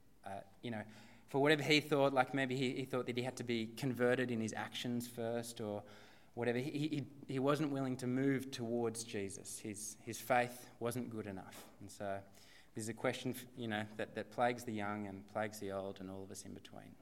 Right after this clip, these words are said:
How good does my faith need to be? Conveniently,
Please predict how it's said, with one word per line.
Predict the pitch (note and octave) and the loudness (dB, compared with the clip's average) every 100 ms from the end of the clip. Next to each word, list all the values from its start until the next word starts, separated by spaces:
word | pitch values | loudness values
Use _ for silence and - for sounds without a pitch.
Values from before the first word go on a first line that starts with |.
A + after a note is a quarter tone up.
| A2 | -10
How | |
good | G#2+ G#2 G2+ | -10 -8 -8
does | - G#2 | -10 -12
my | G2+ F#2+ - | -12 -12 -8
faith | E2+ - - | -8 -8 -16
need | A2 F#2+ - | -14 -14 -16
to | |
be? | - - - - - | -14 -14 -14 -20 -12
Conveniently, | - B2 D3 C#3 A#2+ D#3 | 0 6 6 6 4 0